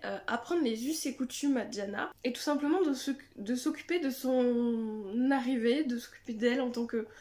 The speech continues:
nouvelle, euh, nouveau membre de la famille royale, ce qu'elle n'a jamais fait. Et de ce fait, Diana a eu beaucoup de mal à intégrer les règles,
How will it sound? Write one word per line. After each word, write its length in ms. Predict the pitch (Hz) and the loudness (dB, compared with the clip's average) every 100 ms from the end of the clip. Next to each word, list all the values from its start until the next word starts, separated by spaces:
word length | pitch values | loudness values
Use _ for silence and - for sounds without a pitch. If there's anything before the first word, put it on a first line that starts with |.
| - - - 247 | -20 -20 -6 2
nouvelle, 640 | 254 269 285 269 269 269 | 6 8 6 4 2 4
euh, 260 | 254 247 247 | 4 4 4
nouveau 260 | 262 262 | 2 2
membre 320 | 277 269 269 262 | 4 4 2 2
de 100 | 247 | 0
la 80 | |
famille 320 | 240 254 262 254 | 0 0 0 0
royale, 420 | 226 208 220 330 - - - - - | 0 -2 -4 -8 -12 -20 -20 -20 -16
ce 180 | - 240 | -4 -4
qu'elle 300 | 240 262 254 | 2 2 4
n'a 260 | 302 392 - - | 2 0 -6 -10
jamais 320 | 233 294 269 | -2 0 0
fait. 180 | - - - - - - - - - _ _ - | -2 -10 -18 -20 -20 -20 -20 -20 -20 _ _ -4
Et 100 | 254 | 0
de 140 | 254 | 0
ce 200 | 285 277 | 0 0
fait, 260 | 247 311 339 | 0 0 0
Diana 440 | 226 262 294 349 - | 2 4 4 2 2
a 140 | 254 | 2
eu 160 | 277 330 | 4 4
beaucoup 420 | 240 285 320 311 | 4 2 2 2
de 80 | 262 | 2
mal 200 | 311 392 | 4 4
à 60 | 277 | 2
intégrer 360 | 247 254 269 285 | 2 0 0 2
les 140 | 247 | 2
règles, 400 | 240 311 349 | 2 2 2